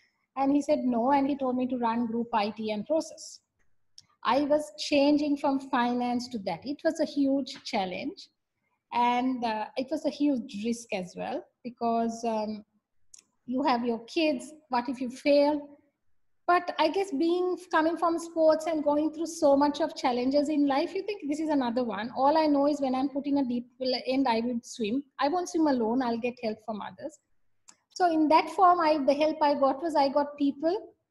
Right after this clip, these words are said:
who were better than me who worked for me. So I learned from them. And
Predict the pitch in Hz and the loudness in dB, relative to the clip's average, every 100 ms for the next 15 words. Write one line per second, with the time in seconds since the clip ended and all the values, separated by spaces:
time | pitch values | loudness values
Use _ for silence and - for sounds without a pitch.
0 | _ 294 311 247 254 302 294 294 294 339 | _ 2 2 2 2 4 4 6 4 2
1 | 370 285 254 254 - 185 - _ _ _ | 0 0 0 -2 -12 -14 -14 _ _ _
2 | _ _ _ _ _ _ - 415 427 381 | _ _ _ _ _ _ -6 0 4 6
3 | 320 277 202 170 175 170 254 262 214 | 6 4 -2 -4 -10 -4 -2 0 -2